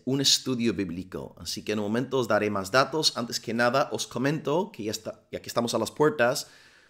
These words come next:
de un nuevo fin de semana, si Dios quiere, en la iglesia local Palabra de Vida Almería,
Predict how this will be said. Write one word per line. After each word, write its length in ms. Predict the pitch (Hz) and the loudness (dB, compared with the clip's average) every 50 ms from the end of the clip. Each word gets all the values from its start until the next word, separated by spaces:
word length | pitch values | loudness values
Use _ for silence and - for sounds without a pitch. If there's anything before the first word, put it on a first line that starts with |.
| _ _ - | _ _ -2
de 180 | 98 98 95 98 | 0 0 0 2
un 80 | 98 | 2
nuevo 240 | 104 127 147 156 156 | 2 4 4 4 2
fin 160 | - 139 123 | 0 -2 0
de 40 | 110 | 2
semana, 560 | - - 117 104 95 101 101 107 107 107 - - - - - - _ | 2 2 2 2 0 2 2 2 2 2 -2 -12 -20 -20 -20 -20 _
si 160 | - - - | -8 -6 -6
Dios 220 | 107 120 160 156 - | -2 0 2 2 2
quiere, 220 | - 160 135 143 | 4 2 2 2
en 60 | 135 | 4
la 60 | 123 120 | 2 2
iglesia 300 | 123 143 - - 147 139 | 2 2 2 2 4 2
local 360 | 127 127 - 123 117 110 113 | 2 2 4 2 2 2 0
Palabra 320 | - 123 120 131 147 160 | -2 -2 0 0 0 0
de 60 | 147 | 0
Vida 240 | 135 135 131 123 123 | -2 -2 2 2 4
Almería, 640 | 120 120 123 120 135 131 117 104 101 104 95 - - | 4 4 2 2 2 2 2 2 2 0 -2 -4 -14